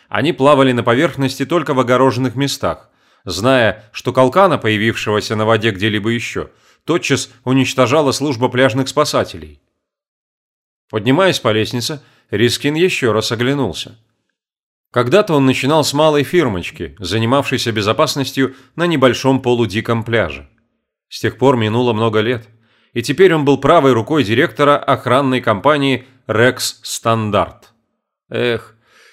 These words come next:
как же давно это было. Ему случалось, не хватало денег, приходилось жить на каких-то чердаках, питаться просроченным фастфудом из местных торговых палаток.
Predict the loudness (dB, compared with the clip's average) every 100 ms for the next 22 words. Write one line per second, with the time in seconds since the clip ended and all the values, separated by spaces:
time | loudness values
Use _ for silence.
0 | _ 0 2 2 0 2 4 4 2 0
1 | -2 -2 -4 -6 _ _ _ _ _ _
2 | _ -6 -2 -2 -2 -2 0 0 0 -2
3 | _ _ -6 -2 2 2 2 0 0 -2
4 | -4 -8 _ _ -6 -2 0 2 2 0
5 | 0 -2 -4 -2 -4 -4 -4 -2 0 -2
6 | 0 -2 -2 -10 _ _ _ -6 0 0
7 | 0 -2 -2 0 -2 -2 -2 -4 -2 -2
8 | -2 -4 -2 -2 -2 -2 -4 -4 -4 -2
9 | 0 0 -2 -2 0 0 -2 -4 -14